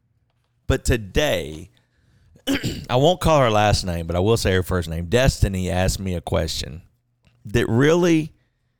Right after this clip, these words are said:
was simple but profound. And the question was this, 'cause I've been talking about hope at church and in our services, and, you know, that verse in Romans five eight, "But God demonstrated his love towards us."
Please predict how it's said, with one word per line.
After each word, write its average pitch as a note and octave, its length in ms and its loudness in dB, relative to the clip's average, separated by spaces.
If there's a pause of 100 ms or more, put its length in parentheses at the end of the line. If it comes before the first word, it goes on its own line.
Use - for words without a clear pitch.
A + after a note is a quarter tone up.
(520)
was A2 180 4
simple G3+ 800 2 (840)
but B2 220 0
profound. F#2+ 840 -4 (1500)
And C#3+ 180 0
the D3 40 2
question G3 480 0
was A2+ 200 0
this, - 480 -2 (380)
'cause B2+ 140 0
I've A#2 120 2
been B2+ 120 2
talking B2 320 0
about G2 260 -2
hope C3 520 2
at G#2+ 180 -6
church G#2+ 560 -4
and F#2+ 100 -6
in F#2 80 -4
our E2+ 160 -6
services, G#2+ 760 -2 (800)
and, F#2 720 -2 (220)
you G#2+ 100 -2
know, F#2+ 200 2
that F#2+ 220 2
verse G#2 320 2
in G2+ 140 0
Romans G2+ 360 2
five G2+ 320 2
eight, G2 280 -2
"But F2 160 -4
God G2+ 300 0
demonstrated G2+ 580 -4
his F2 160 -6
love G2 280 0
towards F#2+ 440 -4
us." G#2+ 320 -4